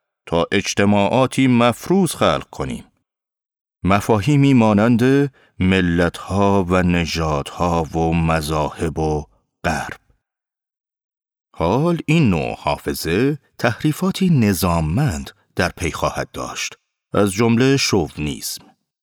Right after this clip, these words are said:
همانطور که پیتر نویک تاریخدان در کتاب هولوکاست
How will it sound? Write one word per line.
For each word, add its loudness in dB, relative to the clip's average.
همانطور 0
که -2
پیتر -4
نویک -2
تاریخدان -2
در 2
کتاب -2
هولوکاست -2